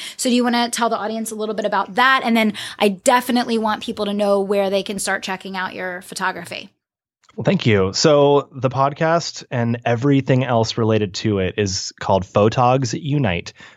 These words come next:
Speaker 2: with an exclamation mark. And it's, I, I'm not interviewing photographers. So this is, like, a totally different concept than every other photography podcast,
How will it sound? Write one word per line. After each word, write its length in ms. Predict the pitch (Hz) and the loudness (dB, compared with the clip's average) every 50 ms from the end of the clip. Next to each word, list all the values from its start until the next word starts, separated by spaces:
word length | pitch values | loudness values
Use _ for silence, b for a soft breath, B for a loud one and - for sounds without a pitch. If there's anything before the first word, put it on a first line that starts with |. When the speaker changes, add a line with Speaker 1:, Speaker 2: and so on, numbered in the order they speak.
| B - | B -4
Speaker 2:
with 120 | 107 101 | 0 0
an 60 | 107 | 2
exclamation 580 | 113 113 107 - - 131 110 104 95 - - 104 | 2 0 0 0 0 2 2 2 0 0 -2 -2
mark. 300 | 92 87 82 87 90 - B B B B B B B B B - | -2 -2 -2 -2 -4 -8 B B B B B B B B B 0
And 140 | 135 131 | 2 4
it's, 600 | 135 135 131 127 - - - - - - - - - _ _ _ _ _ _ _ _ _ _ _ - | 4 2 0 -2 -6 -8 -6 -6 -8 -12 -14 -16 -20 _ _ _ _ _ _ _ _ _ _ _ -4
I, 140 | 123 135 - | -4 -2 0
I'm 140 | 135 139 135 | 2 2 4
not 260 | 135 147 156 202 175 | 4 2 2 0 -2
interviewing 440 | 175 165 170 127 117 135 131 127 120 | -2 -2 -2 0 -2 -2 -4 -4 -6
photographers. 720 | - 120 - 117 104 104 95 95 - - 80 71 76 - | -8 -8 -4 -4 -4 -2 -4 -6 -10 -12 -12 -10 -10 -8
So 100 | - 104 | -6 -4
this 180 | 104 110 107 - | -2 -2 -2 -2
is, 140 | 127 107 110 | -2 0 0
like, 180 | 110 104 - - - | 0 0 -2 -4 -6
a 60 | 107 | -6
totally 400 | - - 120 120 117 120 120 117 | -2 0 2 4 4 4 4 4
different 320 | 113 107 - - 113 - | 2 0 0 -2 -6 -2
concept 560 | - 110 107 110 110 - - 104 92 92 - - | 0 0 2 2 0 2 2 0 0 0 -2 -4
than 120 | 104 101 | -4 -2
every 380 | 95 101 101 95 107 107 110 104 | -2 -4 -4 -2 0 0 2 2
other 220 | 95 104 98 92 | 2 0 -2 -2
photography 560 | - - - - 92 90 87 90 90 - 95 | -4 -4 -2 0 0 0 0 -2 -6 -8 -8
podcast, 640 | - - 135 143 160 147 - 113 92 85 87 - - | -4 0 0 0 0 0 0 0 0 0 -2 -4 -8